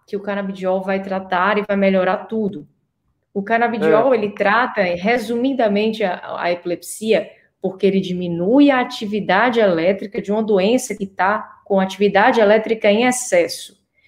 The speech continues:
Speaker 1: Então, o que ele faz é o quê? Ele reduz aquela atividade.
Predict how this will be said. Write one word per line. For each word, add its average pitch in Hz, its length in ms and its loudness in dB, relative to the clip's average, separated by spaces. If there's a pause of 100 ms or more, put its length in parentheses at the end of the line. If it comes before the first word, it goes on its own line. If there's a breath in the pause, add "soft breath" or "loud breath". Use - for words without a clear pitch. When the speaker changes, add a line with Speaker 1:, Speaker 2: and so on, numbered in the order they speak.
(200 soft breath)
Speaker 1:
Então, 190 340 2
o 185 40 -2
que 190 80 -2
ele 175 140 -2
faz 214 540 2
é 220 60 2
o 220 80 0
quê? 156 360 -6
Ele 160 160 -8
reduz 202 840 -2
aquela 240 280 0
atividade. 202 640 -8